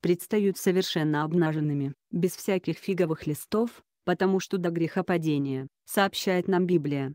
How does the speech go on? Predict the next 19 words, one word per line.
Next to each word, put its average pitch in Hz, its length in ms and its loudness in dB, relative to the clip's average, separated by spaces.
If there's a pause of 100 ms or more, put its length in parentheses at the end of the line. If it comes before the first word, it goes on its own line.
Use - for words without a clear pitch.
(200)
были 208 280 2
оба 165 320 2
наги, 147 440 -2 (160)
Адам 214 420 2
и 190 100 4
жена 190 280 4
его, 151 360 0 (180)
и 185 100 4
не 180 100 6
стыдились, 160 640 -2 (240)
как 165 180 0
не 175 120 2
стыдились 190 520 0
и 190 100 -2
ученые 170 420 0
художники 202 600 2
артели 180 440 0
Симеона 170 580 2
Авраамова. 151 720 -2